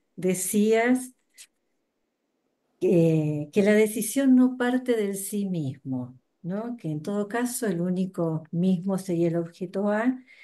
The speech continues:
y hablabas de que, eh, la decisión parte de la motilidad del otro. Bueno, con respecto a esto, si podés, este,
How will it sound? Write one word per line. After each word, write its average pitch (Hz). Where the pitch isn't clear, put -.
y 220
hablabas 285
de 240
que, 226
eh, 175
la 190
decisión 202
parte 254
de 226
la 175
motilidad 160
del 165
otro. 131
Bueno, 143
con 180
respecto 196
a 202
esto, 208
si 220
podés, 170
este, 160